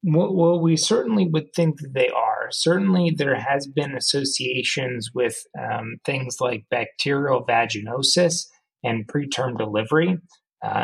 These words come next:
and the thought process is that the, uh,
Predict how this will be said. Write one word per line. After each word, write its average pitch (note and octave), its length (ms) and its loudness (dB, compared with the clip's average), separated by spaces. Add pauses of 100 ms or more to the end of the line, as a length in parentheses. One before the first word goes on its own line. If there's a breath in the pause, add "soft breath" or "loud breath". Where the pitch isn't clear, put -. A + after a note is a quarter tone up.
and A#2+ 380 -6 (240)
the B2 320 -2 (140)
thought F#3 280 2
process A#2 640 0
is A#2 300 -4
that A2+ 240 0 (100)
the, A#2 380 0 (420)
uh, G#2+ 200 0